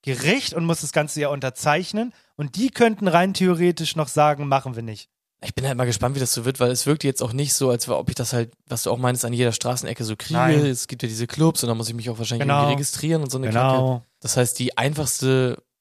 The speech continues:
Speaker 2: Alternative ist, das wahrscheinlich selber anzubauen, aber
Speaker 1: Ja.
Speaker 2: da hat ja auch ehrlich gesagt nicht jeder Bock drauf, so.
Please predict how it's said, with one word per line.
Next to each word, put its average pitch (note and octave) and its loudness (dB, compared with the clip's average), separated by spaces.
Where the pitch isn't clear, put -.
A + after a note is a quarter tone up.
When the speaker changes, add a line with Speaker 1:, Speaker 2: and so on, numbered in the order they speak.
Speaker 2:
Alternative B2+ -2
ist, A#2+ -2
das - -2
wahrscheinlich A2+ -2
selber C#3 2
anzubauen, D#3 0
aber A#2+ 4
Speaker 1:
Ja. C3 8
Speaker 2:
da C3 6
hat - 0
ja - -4
auch - -6
ehrlich C3+ -6
gesagt C3 -2
nicht C3+ -8
jeder C3 -4
Bock B2+ -4
drauf, B2+ 2
so. C3 2